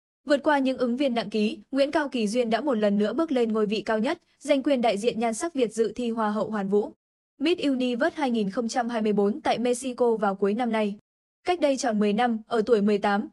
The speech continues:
cô gái quê Nam Định Nguyễn Cao Kỳ Duyên từng gây bất ngờ khi vượt qua nhiều đối thủ như Phạm Hương, Huyền My, Diễm Trang,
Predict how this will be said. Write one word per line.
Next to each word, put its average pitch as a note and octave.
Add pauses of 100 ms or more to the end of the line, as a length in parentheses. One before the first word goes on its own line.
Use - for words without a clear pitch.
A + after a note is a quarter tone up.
(140)
cô D#4+
gái B3+
quê D4
Nam B3
Định A3+
Nguyễn A3+
Cao B3
Kỳ A3
Duyên A3
từng A3
gây A3+
bất D#4
ngờ G#3+
khi B3+
vượt G#3+
qua A#3+
nhiều G#3
đối G3
thủ C4+
như G#3
Phạm -
Hương, G#3+ (500)
Huyền B3+
My, B3+ (100)
Diễm B3
Trang, B3